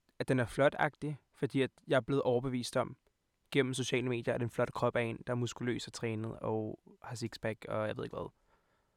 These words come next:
Så er det den effekt, det har haft, hvilket er så uhyggeligt, at det kan have sådan en stor effekt på, at jeg går rundt og tror alt det her.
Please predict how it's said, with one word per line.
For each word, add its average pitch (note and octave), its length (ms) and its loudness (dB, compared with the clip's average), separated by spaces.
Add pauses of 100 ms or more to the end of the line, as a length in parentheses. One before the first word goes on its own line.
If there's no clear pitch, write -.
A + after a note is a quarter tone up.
(240)
Så - 140 -4
er - 20 0
det B2 80 -4
den C3 120 4
effekt, B2 260 -2
det B2 80 2
har G#2+ 60 2
haft, - 440 -4 (200)
hvilket B2+ 380 2
er A2+ 200 4
så A#2 280 0 (1500)
uhyggeligt, B2+ 420 0
at A#2+ 120 -2 (320)
det C3 80 2
kan A2+ 60 -2
have A#2 120 4
sådan A#2+ 120 -2
en A2+ 40 -2
stor A#2+ 120 0
effekt A#2 280 -2
på, A#2 100 2
at A2 160 -2
jeg A#2 120 2
går C3 80 -2
rundt A#2 160 0
og A2 60 -8
tror A#2 240 2
alt - 160 -2
det A#2+ 80 -2
her. A#2 120 0